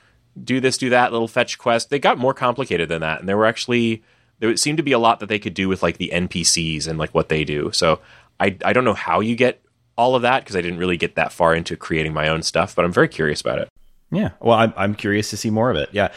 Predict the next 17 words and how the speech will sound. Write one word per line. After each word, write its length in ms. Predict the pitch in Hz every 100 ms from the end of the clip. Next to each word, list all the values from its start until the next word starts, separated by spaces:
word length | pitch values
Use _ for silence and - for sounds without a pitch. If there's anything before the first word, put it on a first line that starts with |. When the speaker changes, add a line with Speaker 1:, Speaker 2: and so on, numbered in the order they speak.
| - - -
Speaker 2:
It's, 320 | 151 - -
um, 400 | 139 131 127 117 _ _ - - - - -
uh, 240 | 131 - - - - _ _
it 380 | - - 165 -
seems 340 | - 190 226
like 180 | 185 143
one 200 | 123 123
of 60 | 117
the 60 |
things 280 | 104 117 104
that 80 | 101
Apple 200 | 92 98
put 140 | -
a 60 | 95
lot 180 | 87 85
of 140 | 80
money 480 | 85 87 87 73